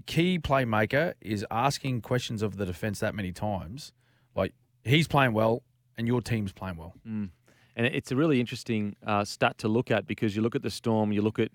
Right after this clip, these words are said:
Speaker 2: you know, the Panthers, you even look at Broncos with Ezra Mam and, and Reece Walsh to a degree, and then you look at the bottom tier teams,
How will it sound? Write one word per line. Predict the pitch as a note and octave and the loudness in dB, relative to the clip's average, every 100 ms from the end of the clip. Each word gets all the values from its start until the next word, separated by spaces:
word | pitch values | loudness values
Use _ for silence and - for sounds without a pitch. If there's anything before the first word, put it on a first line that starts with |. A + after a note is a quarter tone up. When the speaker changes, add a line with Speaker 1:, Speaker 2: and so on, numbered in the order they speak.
| _ - | _ -10
Speaker 2:
you | G#2+ | -4
know, | G2 | -2
the | F#2+ | -2
Panthers, | - A2 A#2 - A2+ G#2+ | -2 0 0 0 0 2
you | A2+ | 2
even | A2 G#2+ | 2 2
look | G#2+ A2 | 0 -2
at | G2 | -2
Broncos | A2 A2 G#2+ | 0 2 0
with | G#2 A#2+ | 0 0
Ezra | G#2+ G2+ | 0 0
Mam | G2+ G#2+ G#2+ G#2+ | -2 0 2 0
and, | F#2+ F#2+ | -2 -4
and | G2+ G2 | -6 -2
Reece | G#2+ - | -4 0
Walsh | G#2+ G#2+ - | 0 0 -4
to | G#2+ | -4
a | |
degree, | G#2 F#2 G#2+ G2+ - - _ _ _ _ _ B2 | -2 0 2 2 -2 -14 _ _ _ _ _ -4
and | A#2 | 0
then | A#2 | 2
you | A2+ | 2
look | D3+ | 2
at | |
the | A#2+ | 0
bottom | G2+ C3+ E3 | 2 4 2
tier | - G#2+ | 2 0
teams, | - G#2 F#2+ A2 - | 0 -2 -2 -6 -12